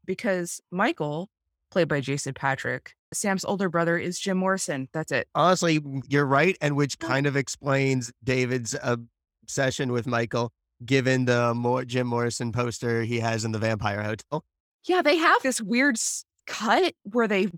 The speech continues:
Speaker 1: blend them together, and I'm like, "I don't know, other than the people are strange thing, I don't know what this weird obsession with the Doors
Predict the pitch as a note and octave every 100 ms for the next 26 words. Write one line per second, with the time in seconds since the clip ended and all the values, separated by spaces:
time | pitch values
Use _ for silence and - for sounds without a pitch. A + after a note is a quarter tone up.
0 | - D#3+ E3+ F#3 A#3 A#3 A#3 F3 E3 G3
1 | B3+ B3+ - G#3+ G#3+ G3+ F3+ A3 D4+ D4
2 | B3+ - C4 C#4+ B3+ G#3 - A3+ B3 G3
3 | - F3 D#3+ G3 - A#3 A#3+ F#3 G#3 G3+
4 | G3 F#3 F3 E3 E3 F3 F3 D#3+ - D3
5 | D#3+ F3 E3+ D#3+ D3 D3 D3+ E3+ F#3+ -